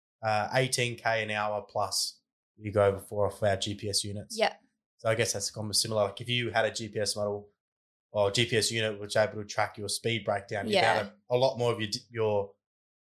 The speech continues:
Speaker 1: Ks would be upper and higher end of the
Speaker 2: Yeah.
Speaker 1: speed zone. Whereas if you were doing it, doing, going for more Ks, you'll be at the lower end.
Speaker 2: Yeah,
Speaker 1: It's
Speaker 2: definitely.
Speaker 1: high qual-, high
Speaker 2: Yeah.
Speaker 1: quality work.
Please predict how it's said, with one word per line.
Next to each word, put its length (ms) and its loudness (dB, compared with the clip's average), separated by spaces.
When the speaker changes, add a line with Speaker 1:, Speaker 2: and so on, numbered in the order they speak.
Speaker 1:
Ks 260 2
would 100 -8
be 160 -4
upper 280 0
and 140 -10
higher 300 2
end 160 -4
of 100 -4
the 60 -6
Speaker 2:
Yeah. 140 4
Speaker 1:
speed 180 -2
zone. 360 -2
Whereas 560 0
if 120 -12
you 80 0
were 60 0
doing 280 0
it, 140 2
doing, 380 2
going 180 4
for 100 -4
more 200 4
Ks, 300 0
you'll 80 -4
be 120 -2
at 80 -2
the 60 -10
lower 340 0
end. 220 -12
Speaker 2:
Yeah, 260 2
Speaker 1:
It's 120 0
Speaker 2:
definitely. 440 0
Speaker 1:
high 160 2
qual-, 220 -2
high 220 2
Speaker 2:
Yeah. 100 2
Speaker 1:
quality 300 0
work. 380 -2